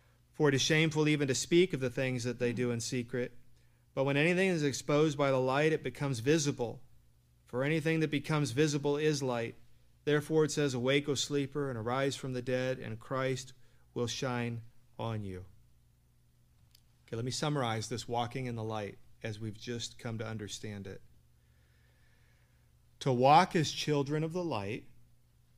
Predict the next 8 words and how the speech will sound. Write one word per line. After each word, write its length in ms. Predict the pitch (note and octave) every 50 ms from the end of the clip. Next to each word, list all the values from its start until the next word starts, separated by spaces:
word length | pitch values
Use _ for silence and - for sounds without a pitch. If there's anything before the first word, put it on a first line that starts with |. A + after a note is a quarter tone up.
| _ - - - - -
is 280 | C3+ C3+ C3 A#2+ - -
to 480 | - C#3+ C#3 C3+ C3 B2 A#2+ A#2+ A#2+ - - - - - _ - - _ _ _ _ _ -
discern 880 | C3+ B2+ - - - - E3+ E3+ F3 D#3 C3+ A#2+ A2+ A2+ C#3 E3+ F#3+ - - - - - _ -
what 140 | B2 B2+ B2
is 140 | A#2+ A2+
pleasing 480 | - - - C#3+ C3+ C3 A#2+ D3+ D3+ D3+
to 80 | D3 E3+
God, 440 | E3 B2+ A2 G#2 G#2+ D3 F3 F#3